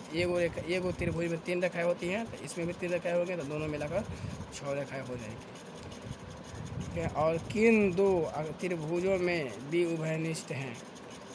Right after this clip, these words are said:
तो इस त्रिभुज में यानी कि बीएडी में और, और, और बीएडी में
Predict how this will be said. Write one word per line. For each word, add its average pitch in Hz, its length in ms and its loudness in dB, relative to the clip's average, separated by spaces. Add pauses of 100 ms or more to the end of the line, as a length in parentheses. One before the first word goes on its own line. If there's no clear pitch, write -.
तो 165 480 2 (220)
इस 160 200 -2
त्रिभुज 165 440 -2
में 180 320 0
यानी 160 220 0
कि 175 280 -2 (340)
बीएडी 165 1500 2
में 180 220 4
और, 165 680 0 (600)
और, 156 420 -2
और 160 400 0 (220)
बीएडी 170 540 2
में 180 200 2